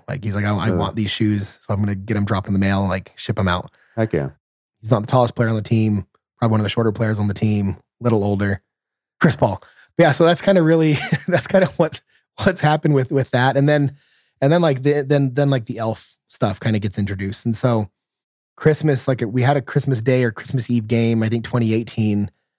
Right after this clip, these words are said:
Speaker 1: And for years, two thousand nine, ten, I bought an elf costume, you know, Buddy the Elf, Will Ferrell, like,
Speaker 2: Right. Yep.
Speaker 1: one of my favorite, you know, comedic actors, like,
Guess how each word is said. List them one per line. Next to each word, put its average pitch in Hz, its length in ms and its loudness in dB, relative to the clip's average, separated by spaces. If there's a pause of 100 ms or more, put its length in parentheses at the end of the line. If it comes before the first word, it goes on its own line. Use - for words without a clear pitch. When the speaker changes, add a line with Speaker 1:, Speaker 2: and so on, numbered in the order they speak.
(220)
Speaker 1:
And 123 140 0
for 127 140 0
years, 120 680 0
two - 100 0
thousand 143 320 2
nine, 127 340 0
ten, 123 360 0
I 110 100 0
bought 113 260 0
an 120 80 0
elf 117 220 0
costume, 107 680 0 (640)
you 101 80 0
know, 98 140 0
Buddy 113 280 0
the 110 120 0
Elf, 107 220 -2
Will 110 160 2
Ferrell, 104 500 -2
like, 98 100 -2
Speaker 2:
Right. 95 200 2 (240)
Yep. 110 200 0
Speaker 1:
one 147 100 2
of 139 40 4
my 131 100 2
favorite, 131 380 0
you 127 100 2
know, 107 220 -2 (280)
comedic 139 380 2
actors, 107 600 -2 (180)
like, 107 220 -2